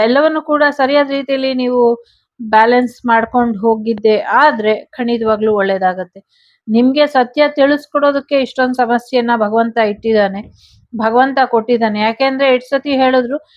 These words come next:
"ಯಾರನ್ನ ನಂಬೇಡ ಅಂತೀನೋ ಅವ್ರನ್ನೇ ನಂಬ್ತೀಯ, ಯಾರ್ ಜೊತೆ ನೀನು ವ್ಯವಹಾರ ಮಾಡ್ಬೇಡ ಅಂತೀನೋ ಅವ್ರ ಜೊತೆನೇ ವ್ಯವಹಾರ ಮಾಡ್ತೀಯ. ಅದಕ್ಕೆ ನಿನ್ಗೆ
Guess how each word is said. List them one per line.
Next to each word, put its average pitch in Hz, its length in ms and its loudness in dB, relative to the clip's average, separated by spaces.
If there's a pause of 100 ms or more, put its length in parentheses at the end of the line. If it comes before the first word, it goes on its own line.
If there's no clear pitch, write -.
(220)
"ಯಾರನ್ನ 262 440 2
ನಂಬೇಡ 269 380 0
ಅಂತೀನೋ 262 440 -2 (960)
ಅವ್ರನ್ನೇ 269 500 4
ನಂಬ್ತೀಯ, 254 460 0 (480)
ಯಾರ್ 220 340 4
ಜೊತೆ 240 320 2
ನೀನು 220 320 -2
ವ್ಯವಹಾರ 214 560 0
ಮಾಡ್ಬೇಡ 208 460 0
ಅಂತೀನೋ 208 500 -4 (420)
ಅವ್ರ 208 200 2
ಜೊತೆನೇ 220 520 -4
ವ್ಯವಹಾರ 196 540 -2
ಮಾಡ್ತೀಯ. 190 480 -4 (140)
ಅದಕ್ಕೆ 247 420 -2
ನಿನ್ಗೆ 214 420 -6